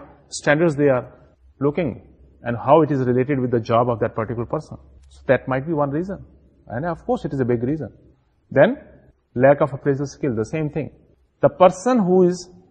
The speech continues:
doing the appraisal is lacking that basic skill of judging the people. And he may not be even having the basic.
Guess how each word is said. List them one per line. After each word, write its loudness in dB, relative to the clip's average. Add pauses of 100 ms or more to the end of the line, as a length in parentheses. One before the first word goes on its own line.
(300)
doing 4
the 10
appraisal 2 (460)
is -4
lacking 4
that 0
basic -2
skill -2
of 2 (680)
judging 0
the -2
people. -8 (840)
And -6
he -2
may 4
not 0
be -2
even 2
having 0
the 4
basic. 0